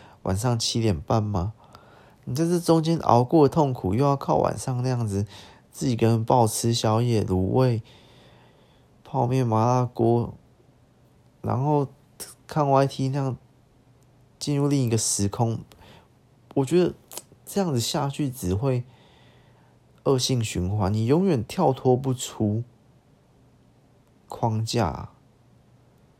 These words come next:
当然，这就是现代大部分人都是这样子的，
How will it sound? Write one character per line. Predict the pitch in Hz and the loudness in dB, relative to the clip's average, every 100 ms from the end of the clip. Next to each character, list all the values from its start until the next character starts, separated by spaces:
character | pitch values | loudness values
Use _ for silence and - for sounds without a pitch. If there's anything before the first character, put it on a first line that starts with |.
| _ _ _ _ | _ _ _ _
当 | 175 185 | 0 2
然， | 151 | 2
这 | 180 175 | 2 2
就 | 160 | 2
是 | 147 | 0
现 | - - 143 117 | 0 0 0 -2
代 | 131 113 110 - - _ _ _ _ _ _ _ _ - | -2 -2 -4 -12 -20 _ _ _ _ _ _ _ _ -8
大 | 143 | -2
部 | 135 | 2
分 | 135 135 | 2 4
人 | 113 98 | 2 4
都 | 110 | 2
是 | 113 113 | 0 -2
这 | 117 | 0
样 | 104 90 | 0 -2
子 | - - | -8 -18
的， | - | -16